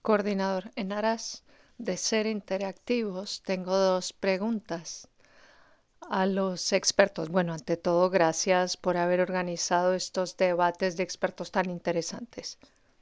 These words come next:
En primer lugar, a, eh, el, la persona que dirige unmas en Afganistán. Quiero saber si está conectado. El director de proyecto de unmas en Afganistán.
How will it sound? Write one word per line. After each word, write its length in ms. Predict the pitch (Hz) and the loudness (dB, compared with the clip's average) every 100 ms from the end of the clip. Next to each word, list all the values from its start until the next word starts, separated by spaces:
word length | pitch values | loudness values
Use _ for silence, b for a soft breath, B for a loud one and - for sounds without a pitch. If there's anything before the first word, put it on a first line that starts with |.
| _ _ _ _ _ _ | _ _ _ _ _ _
En 120 | 220 | -10
primer 300 | 202 220 247 | -8 -6 -6
lugar, 380 | 254 240 247 254 - _ b b b b b _ _ | -6 -4 -2 -2 -6 _ b b b b b _ _
a, 640 | 214 208 208 208 214 220 - _ | 4 6 6 6 6 4 -2 _
eh, 340 | 214 202 - - - | -4 -4 -4 -12 -16
el, 440 | 294 220 214 190 | -10 -8 -8 -4
la 140 | 185 | -4
persona 360 | - 190 196 220 | -4 -4 -6 -6
que 220 | - 214 | -2 -2
dirige 960 | 196 208 202 208 - - 202 202 214 - | 2 0 2 0 -2 -2 0 2 0 -2
unmas 540 | 214 196 190 190 - | -2 0 0 -2 -2
en 100 | 202 | -4
Afganistán. 600 | 185 - 185 170 - 180 185 | -6 -4 -6 -6 -6 -8 -4
Quiero 220 | 214 202 | -4 -2
saber 240 | 202 185 | 0 -2
si 140 | - 208 | -2 -2
está 180 | - | -4
conectado. 640 | - 190 170 - - 175 - _ _ _ _ _ _ _ _ _ _ _ | -4 -6 -8 -8 -10 -10 -16 _ _ _ _ _ _ _ _ _ _ _
El 120 | 208 | -12
director 400 | 196 185 - 190 | -10 -10 -4 -2
de 100 | 185 | -2
proyecto 600 | 190 190 175 180 - 180 | -2 -2 -2 -6 -4 -4
de 180 | 175 180 | -2 -2
unmas 680 | 175 175 175 175 175 175 - | -4 -6 -8 -6 -6 -6 -6
en 180 | 196 185 | -6 -8
Afganistán. 640 | 180 - 175 175 - - | -10 -8 -10 -10 -12 -14